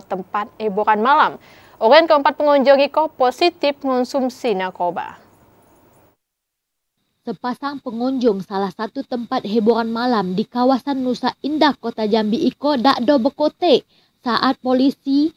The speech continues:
Speaker 2: menemukan sekok plastik bekas paket kecil sabu. Keduanya kedapatan mengkonsumsi narkoba jenis sabu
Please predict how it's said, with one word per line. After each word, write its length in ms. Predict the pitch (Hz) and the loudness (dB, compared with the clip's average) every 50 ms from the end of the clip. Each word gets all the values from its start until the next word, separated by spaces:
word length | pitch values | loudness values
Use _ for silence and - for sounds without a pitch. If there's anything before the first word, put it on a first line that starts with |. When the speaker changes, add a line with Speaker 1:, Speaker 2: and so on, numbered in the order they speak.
| _ _ _ _ - | _ _ _ _ -6
Speaker 2:
menemukan 960 | 240 277 294 294 294 302 285 285 294 294 - _ _ - 277 269 247 220 202 | -2 -2 0 0 0 0 0 0 0 -2 -2 _ _ -4 -2 0 0 0 -2
sekok 640 | - - 269 240 247 - _ - 269 262 - - _ | -4 0 2 2 2 0 _ 0 2 2 2 0 _
plastik 480 | - 247 233 202 - _ - 254 247 - | -6 -4 -4 -4 -6 _ -4 -4 -4 -4
bekas 480 | 214 208 - - - 233 233 - - | -8 -10 -10 -4 -2 -2 -2 -2 -4
paket 480 | _ - 220 208 226 - 240 233 - _ | _ -10 -8 -8 -6 -6 -6 -8 -8 _
kecil 400 | - 247 247 - - 240 226 220 | -10 -10 -8 -2 0 0 0 0
sabu. 560 | - - 233 226 208 190 220 214 185 165 - _ _ _ _ _ _ _ _ _ - | -2 -4 -4 -4 -2 0 -2 -2 -2 -4 -8 _ _ _ _ _ _ _ _ _ -6
Keduanya 640 | 247 233 220 269 277 285 294 294 294 311 330 370 403 - _ _ _ _ - | -4 0 2 4 4 4 4 2 2 2 0 0 0 -2 _ _ _ _ -4
kedapatan 640 | 294 262 294 294 302 - 339 330 320 - 339 339 320 | 0 2 2 2 2 2 -2 -2 -2 0 -2 -2 0
mengkonsumsi 880 | 311 277 269 254 269 269 254 240 - 294 294 302 262 - 320 311 262 | -2 -4 -4 0 0 0 0 0 -2 -4 -6 -6 -6 -2 -2 -2 0
narkoba 560 | 240 240 226 - _ - 240 226 220 240 220 | 0 -2 -4 -6 _ -4 -2 0 0 0 0
jenis 400 | 190 185 220 202 196 202 175 - | 4 4 4 4 4 2 0 -2
sabu 400 | - 202 185 175 175 170 147 151 | -4 -6 -4 -2 -4 -4 -6 -6